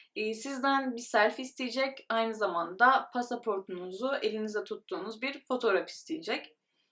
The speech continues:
Ee, ardından bunlar onaylandıktan sonra size bir iban verecek ve bu ibana siz parayı yatıracaksınız. Ama hangi parayı?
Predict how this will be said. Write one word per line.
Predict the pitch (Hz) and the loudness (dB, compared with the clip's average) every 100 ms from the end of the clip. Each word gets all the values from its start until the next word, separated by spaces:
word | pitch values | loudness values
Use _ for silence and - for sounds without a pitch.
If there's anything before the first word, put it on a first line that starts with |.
| - _ _ - | -20 _ _ 2
Ee, | 190 185 185 185 185 - - | 4 4 2 0 -2 2 8
ardından | 269 254 208 180 175 190 | 8 6 2 2 2 2
bunlar | 220 208 190 | 2 2 4
onaylandıktan | 233 240 220 190 - - 175 | 4 4 4 0 -4 -4 -2
sonra | 180 185 170 170 | 0 -2 -2 0
size | 185 185 | 0 0
bir | 185 - | -2 -2
iban | 240 247 302 302 | -2 4 6 6
verecek | 294 285 262 285 285 214 | 2 -2 -4 -4 -4 -4
ve | 196 190 | -4 -4
bu | 254 | -4
ibana | 226 190 175 170 202 262 - - | -4 -2 -2 4 4 4 2 -10
siz | - 220 226 - | -6 -4 -4 -4
parayı | - 190 226 | 2 2 4
yatıracaksınız. | 247 196 202 185 165 - - - - - | 0 0 0 0 -2 -6 -14 -18 -8 0
Ama | 240 285 | 4 6
hangi | 233 202 - | 6 2 -6
parayı? | - - - | -6 -6 -10